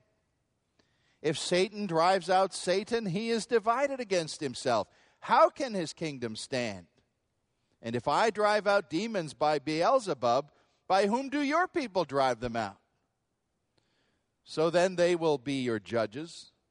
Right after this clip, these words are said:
But if I drive out demons by the Spirit of God, then the kingdom of God has come upon you. Or again,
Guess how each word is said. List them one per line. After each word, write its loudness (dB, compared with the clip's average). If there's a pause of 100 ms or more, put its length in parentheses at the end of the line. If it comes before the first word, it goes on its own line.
(640)
But -6
if -4
I 4
drive 2
out 2
demons -2
by 0
the -4
Spirit -4
of 0
God, 2
then 0
the -4
kingdom -2
of -6
God 6 (760)
has -4
come -2
upon 0
you. -4 (1500)
Or 2
again, 2